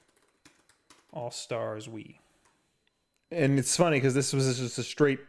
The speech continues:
Speaker 2: uh, f-, conversion of the N E S game, of the S N E S game. They didn't even change the button layout.
Speaker 1: Uh, oh, so the re-, the, they re-released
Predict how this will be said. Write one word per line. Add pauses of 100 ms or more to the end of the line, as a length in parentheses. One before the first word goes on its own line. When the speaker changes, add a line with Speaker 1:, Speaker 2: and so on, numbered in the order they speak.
(300)
Speaker 2:
uh,
f-,
conversion
of
the
N
E
S
game,
of
the
S
N
E
S
game.
They
didn't
even
change
the
button
layout. (640)
Speaker 1:
Uh, (880)
oh,
so
the
re-,
the, (420)
they
re-released